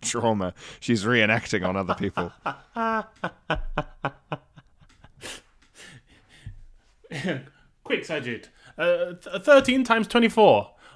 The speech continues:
Speaker 2: Or, or Daddy won't give you tea.
Speaker 1: <laughs>
Speaker 2: Daddy won't give you cake and tea.
Speaker 1: We've got fucking Miss Trunchbull as the Prime Minister.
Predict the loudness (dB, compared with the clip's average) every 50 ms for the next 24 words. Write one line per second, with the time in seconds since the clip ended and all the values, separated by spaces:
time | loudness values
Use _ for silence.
0 | _ -6 -2 -2 -2 -2 -2 -4 -10 -8 -4 -2 0 0 0 0 -2 -4 -4 -2
1 | -2 -4 -4 -6 -6 -8 -8 -8 -8 -10 -10 -10 -8 -8 -6 -6 -8 -10 -14 _
2 | _ _ _ _ -20 -10 -6 -2 0 2 6 6 6 8 8 6 6 6 4 2
3 | 0 -2 -2 0 -2 -2 -2 2 2 2 2 2 0 -2 -4 -4 -4 -6 -4 -4
4 | -6 -8 -10 -14 -20 -20 _ _ _ _ _ _ _ _ _ _ _ _ _ _
5 | _ _ _ _ -20 -20 -20 -20 _ _ _ _ 4 4 4 4 4 4 2 2
6 | 2 2 2 2 2 2 2 2 0 0 0 2 4 4 4 4 4 4 6 6
7 | 4 4 4 6 6 6 6 6 4 2 2 2 4 4 4 4 2 0 -2 -4
8 | -8 -10